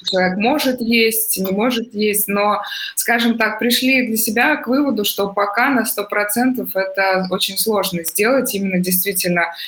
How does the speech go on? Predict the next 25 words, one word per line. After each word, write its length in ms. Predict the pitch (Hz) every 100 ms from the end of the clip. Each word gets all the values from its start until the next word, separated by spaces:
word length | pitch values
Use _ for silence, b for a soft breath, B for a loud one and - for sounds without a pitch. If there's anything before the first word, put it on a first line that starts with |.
| B
некоммерчески 800 | 202 196 208 285 349 254 240 226
успешным, 600 | 208 - 220 202 190 185
а 40 | 185
на 140 | 196
самом 400 | 196 196 180 175
деле, 480 | 180 175 175 160 160 B B
а, 240 | - 165 165
полезным. 560 | 165 190 196 170 170
Поэтому 300 | 160 180 196
я 180 | 196 196
вот, 160 | 190 190 -
э, 320 | 190 185 180 180
не, 160 | 196 -
не 160 | 202 214
знаю, 360 | 220 233 208 202
как 360 | 196 190 185 -
построено, 840 | 196 190 - 196 196 190 185 175 B B B B
а, 640 | - 170 170 170 165 170 170 B B -
у 380 | - 170 170 170
коллег, 500 | 180 202 311 320 208
но, 460 | 202 220 220 208
соответственно, 800 | 202 185 185 190 196 - 190 185
мы 480 | 185 1077 1077 - -
для 140 | 1047
себя 320 | - - 202